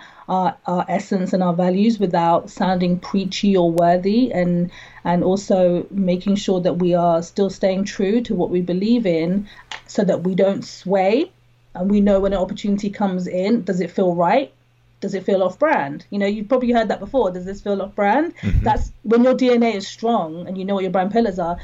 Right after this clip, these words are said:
Speaker 1: you know straight away if something feels off brand, right? You, you know if it doesn't feel right.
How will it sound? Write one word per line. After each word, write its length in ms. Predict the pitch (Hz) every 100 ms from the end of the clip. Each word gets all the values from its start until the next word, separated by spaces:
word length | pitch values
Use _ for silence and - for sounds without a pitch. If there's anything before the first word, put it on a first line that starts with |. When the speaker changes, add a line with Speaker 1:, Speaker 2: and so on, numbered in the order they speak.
| -
Speaker 1:
you 100 | 220
know 140 | 226
straight 240 | 220 - 185
away 200 | 202 233
if 80 | 202
something 300 | 160 170 165
feels 180 | 143
off 140 | - -
brand, 380 | 131 - - - _ _ _ _ _ _ _ _ _
right? 280 | 180 170 202
You, 240 | 196 180
you 80 | 202
know 140 | 208 202
if 120 | 202
it 100 | 196
doesn't 240 | 196 185
feel 160 | 190 175
right. 360 | 208 202 113